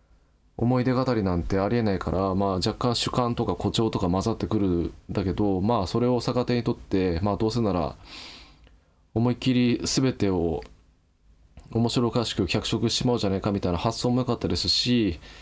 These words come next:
まあ、そこへね、あの、なでしこさんが乱入してきて、思い出なのに後から介入してくるっていう恐ろしい、もう、時間軸も理屈もすっ飛ばした力技で、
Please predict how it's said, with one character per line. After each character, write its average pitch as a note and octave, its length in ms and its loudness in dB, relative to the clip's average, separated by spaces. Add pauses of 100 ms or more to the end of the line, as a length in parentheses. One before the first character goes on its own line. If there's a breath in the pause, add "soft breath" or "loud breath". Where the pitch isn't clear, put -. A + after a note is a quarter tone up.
(340 loud breath)
ま C3 100 2
あ、 B2 40 0
そ C3+ 160 -2
こ D#3 180 0
へ D3+ 60 2
ね、 D3 320 0
あ A#2+ 200 2
の、 A2+ 140 2
な A#2 120 2
で C#3 100 2
し - 60 -4
こ C3 100 0
さ G#2+ 140 0
ん - 20 0
が F2+ 80 2
乱 A#2+ 300 2
入 A#2+ 160 2
し - 80 0
て A#2+ 100 0
き - 80 -12
て、 F2+ 400 0 (360 loud breath)
思 D3+ 260 2
い - 20 0
出 D#3 100 2
な D#3 140 2
の C3 120 2
に G2+ 140 2
後 C3 220 0
か G#2 80 -2
ら F#2 100 0
介 A2 240 0
入 G#2+ 120 0
し - 40 -4
て A#2 80 0
く G2+ 80 0
る F2+ 100 -2
っ - 20 -6
て - 180 -4
い E2+ 220 2
う F2+ 40 0
恐 F#2 200 0
ろ B2 80 2
し A#2+ 220 0
い、 - 20 0
も F2 380 0
う、 - 60 -10 (640 loud breath)
時 A2 140 0
間 D#3+ 220 0
軸 A#2 160 -2
も F#2 140 2
理 F2+ 100 0
屈 - 180 -4
も A2+ 140 0
す - 80 -10
っ - 40 -14
飛 A#2+ 140 2
ば A#2 60 0
し - 120 -6
た - 280 -2 (600 soft breath)
力 B2 300 0
技 A#2+ 300 2
で、 A2+ 320 2